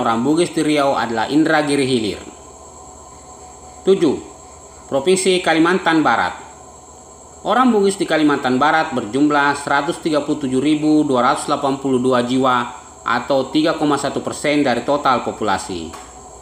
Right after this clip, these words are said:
Orang Bugis kebanyakan menempati Kabupaten Kuburaya,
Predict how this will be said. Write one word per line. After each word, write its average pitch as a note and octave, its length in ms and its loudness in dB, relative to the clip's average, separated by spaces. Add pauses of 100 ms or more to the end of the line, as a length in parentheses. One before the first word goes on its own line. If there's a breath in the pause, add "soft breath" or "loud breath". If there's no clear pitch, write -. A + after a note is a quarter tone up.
(340)
Orang C3 320 2
Bugis C#3 400 2
kebanyakan A#2+ 580 0
menempati C3+ 540 0
Kabupaten B2+ 560 -2
Kuburaya, C3+ 800 0